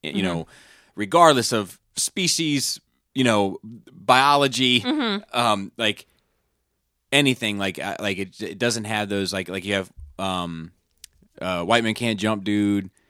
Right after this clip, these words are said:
Speaker 1: uh,
Speaker 2: Yeah.
Speaker 1: Woody Harrelson.
Speaker 2: Woody Harrelson, yeah.
Speaker 1: Yeah, and,
Speaker 2: You
Speaker 1: like,
Speaker 2: got Daenerys in there. It's a fan, very
Speaker 1: Yeah.
Speaker 2: fan service movie.
Speaker 1: Yeah,
Speaker 2: You
Speaker 1: but,
Speaker 2: also
Speaker 1: uh,
Speaker 2: have
Speaker 1: but
Speaker 2: Vision in there as well.
Speaker 1: And I like all three of those
Speaker 2: Mm-hmm.
Speaker 1: individuals, specifically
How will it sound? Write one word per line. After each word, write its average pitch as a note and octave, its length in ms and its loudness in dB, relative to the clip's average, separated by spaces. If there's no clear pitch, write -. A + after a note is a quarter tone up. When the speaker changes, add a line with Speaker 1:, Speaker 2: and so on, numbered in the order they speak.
Speaker 1:
uh, F2 500 0
Speaker 2:
Yeah. - 260 -4
Speaker 1:
Woody G#2 200 0
Harrelson. G2+ 400 0
Speaker 2:
Woody F#2+ 140 -4
Harrelson, F#2 260 -12
yeah. D3+ 200 -14
Speaker 1:
Yeah, G2 360 0
and, A#2+ 160 2
Speaker 2:
You A2+ 100 2
Speaker 1:
like, A2 40 4
Speaker 2:
got G2+ 160 4
Daenerys F#3 520 -4
in F#3 140 -6
there. F3 240 -2
It's B3 100 -4
a D#4+ 80 -2
fan, C4+ 380 0
very C4 180 4
Speaker 1:
Yeah. G#3+ 320 4
Speaker 2:
fan - 80 6
service G#3+ 260 0
movie. G#3 240 -2
Speaker 1:
Yeah, G#3 180 2
Speaker 2:
You G#3 60 -2
Speaker 1:
but, G3+ 100 4
Speaker 2:
also G#3 220 0
Speaker 1:
uh, - 40 0
Speaker 2:
have F#3+ 240 4
Speaker 1:
but D#3+ 60 -10
Speaker 2:
Vision G3 320 -2
in G3 160 -2
there F#3 180 0
as F#3 160 -2
well. E3 440 0
Speaker 1:
And E3 120 2
I F#3 80 2
like G#3 300 -4
all F3 400 4
three D3+ 480 -2
of A#2+ 140 0
those A2 240 2
Speaker 2:
Mm-hmm. G#2+ 80 -4
Speaker 1:
individuals, G#2+ 440 -4
specifically E3+ 1200 0